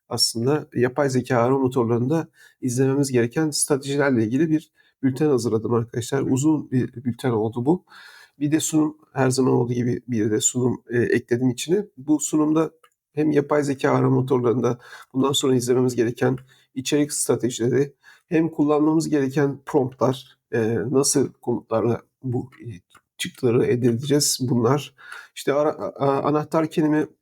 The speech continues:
değil de daha ziyade kullanıcı niyetinin araştırılması, piyasadaki mevcut soruların keşfedilmesi, kullanıcı niyetlerinin keşfedilmesi ve buna yönelik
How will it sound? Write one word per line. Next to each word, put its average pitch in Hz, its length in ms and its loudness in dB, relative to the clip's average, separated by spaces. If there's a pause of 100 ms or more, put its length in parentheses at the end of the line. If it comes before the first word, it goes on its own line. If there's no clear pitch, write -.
değil 139 340 -2
de 135 160 0
daha 143 220 0
ziyade 143 340 0
kullanıcı 143 500 0
niyetinin 135 420 0
araştırılması, 120 840 -2 (640)
piyasadaki 143 640 2
mevcut 131 560 0
soruların 135 600 0 (400)
keşfedilmesi, 127 1000 0
kullanıcı 139 480 0
niyetlerinin 127 460 0
keşfedilmesi 120 720 -2
ve 180 160 0 (400)
buna 151 160 2
yönelik 151 480 2